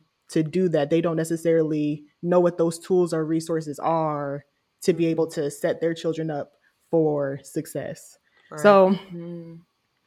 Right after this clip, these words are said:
Speaker 1: even though I don't necessarily know what my purpose is yet, I feel like there are a lot of things that have happened in my life that are directing me to my purpose. And I have passions that are directing me there.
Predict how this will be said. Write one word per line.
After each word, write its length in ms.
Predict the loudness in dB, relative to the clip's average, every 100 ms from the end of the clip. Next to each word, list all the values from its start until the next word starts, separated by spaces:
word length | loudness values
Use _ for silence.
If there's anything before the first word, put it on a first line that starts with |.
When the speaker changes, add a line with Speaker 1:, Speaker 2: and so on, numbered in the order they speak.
| _ _
Speaker 1:
even 220 | 8 8
though 120 | 8
I 100 | 8
don't 180 | 8 6
necessarily 560 | 4 -2 2 4 4 2
know 520 | 2 4 4 2 0
what 140 | 0 0
my 120 | 0
purpose 380 | -2 -4 -4 -4
is 200 | -6 -4
yet, 300 | -2 -2 -6 _ _
I 100 | -4
feel 180 | 6 8
like 320 | 8 8 6 4 4
there 140 | 6
are 60 | 6
a 60 |
lot 180 | 4 4
of 120 | 2
things 640 | 2 0 0 0 -4 -8 -20 _ _
that 100 | -4
have 80 | 0
happened 320 | 0 0 0
in 80 | 2
my 140 | 2
life 520 | 2 2 0 -4 -6 -20 _ -2
that 180 | 2
are 220 | 2 2 0
directing 580 | -2 -2 -2 -2 -4
me 120 | -6 -6
to 260 | -4 -2
my 160 | -2 -4
purpose. 420 | -6 -6 -6 -6
And 100 | -6
I 80 | -4
have 440 | -4 -4 -6 _
passions 420 | -6 -4 -4 -8 -8
that 120 | -8
are 200 | -8 -10 _ _ _ _ -10
directing 400 | -2 -2 -2 -6
me 80 | -6
there. 300 | -6 -6